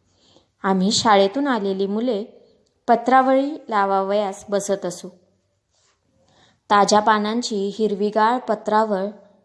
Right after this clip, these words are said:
व त्याच पानांचा द्रोण. मला प्रथम पत्रावळ लावता येत नसे, द्रोण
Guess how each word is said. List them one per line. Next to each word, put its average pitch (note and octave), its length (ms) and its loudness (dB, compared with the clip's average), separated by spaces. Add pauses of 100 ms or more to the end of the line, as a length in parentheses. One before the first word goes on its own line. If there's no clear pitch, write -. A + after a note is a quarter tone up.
(320)
व G3+ 80 0
त्याच G#3+ 460 0
पानांचा G#3 640 -2
द्रोण. F#3+ 400 -6 (1500)
मला G#3+ 300 2
प्रथम A3 460 2
पत्रावळ C4+ 800 0 (240)
लावता G#3+ 420 4
येत G3 300 0
नसे, F#3 400 -12 (1040)
द्रोण A#3 320 8